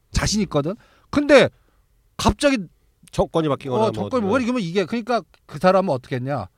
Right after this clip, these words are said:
Speaker 1: 우리가 얘기한 비자금 같이 그때는 은, 은으로 이렇게, 이렇게 무게가 이렇게, 그러니까 어디 보고 우리 같이 종이에 숨길 수 있어. 그 마-, 밭대기 숨기듯이 밑에다가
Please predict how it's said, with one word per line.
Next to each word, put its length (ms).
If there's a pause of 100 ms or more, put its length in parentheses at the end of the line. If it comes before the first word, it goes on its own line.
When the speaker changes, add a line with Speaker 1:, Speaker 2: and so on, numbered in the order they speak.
(420)
Speaker 1:
우리가 320
얘기한 240
비자금 600
같이 260
그때는 460 (160)
은, 340
은으로 480
이렇게, 360
이렇게 260
무게가 400
이렇게, 240
그러니까 140
어디 200
보고 140
우리 140
같이 200
종이에 280
숨길 320
수 120
있어. 80 (200)
그 160
마-, 160 (100)
밭대기 400
숨기듯이 680 (300)
밑에다가 680